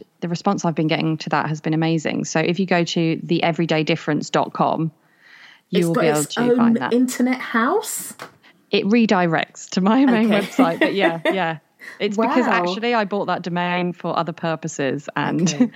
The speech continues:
Speaker 1: <laughs> that's a story for another day probably, but I never
Speaker 2: Okay.
Speaker 1: ended up using it, and it just felt right that I, then I came up with this project idea and I
Speaker 2: Yeah.
Speaker 1: ended up using it.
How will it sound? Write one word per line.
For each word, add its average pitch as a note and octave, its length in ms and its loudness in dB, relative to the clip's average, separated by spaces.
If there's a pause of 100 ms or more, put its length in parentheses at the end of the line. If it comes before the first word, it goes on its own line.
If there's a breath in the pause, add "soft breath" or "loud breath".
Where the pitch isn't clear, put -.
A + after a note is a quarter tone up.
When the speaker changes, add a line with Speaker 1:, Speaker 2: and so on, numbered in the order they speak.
Speaker 1:
<laughs> - 140 -20
that's A3+ 220 -2
a A3 120 2
story G3 360 0
for F3 120 -2
another E3+ 220 0
day E3+ 220 0
probably, D3+ 440 -4
but - 80 -2
I - 80 0
never G3 180 0
Speaker 2:
Okay. A3 40 4
Speaker 1:
ended G#3 160 0
up F3+ 100 -2
using F3 240 0
it, D#3+ 100 2
and D#3+ 100 0
it D#3+ 60 -2
just F3+ 200 -4
felt F3+ 320 0
right E3 540 -2 (120)
that D#3+ 160 0
I, - 60 0
then D#3+ 260 0
I D3+ 120 0
came E3+ 220 -2
up D#3+ 80 -2
with - 80 -12
this D#3+ 120 -4
project - 360 -2
idea C#3+ 380 2
and D#3 120 0
I D3+ 80 2
Speaker 2:
Yeah. D#3 80 0
Speaker 1:
ended D#3 240 0
up C#3+ 100 0
using D#3+ 320 2
it. F#3+ 160 2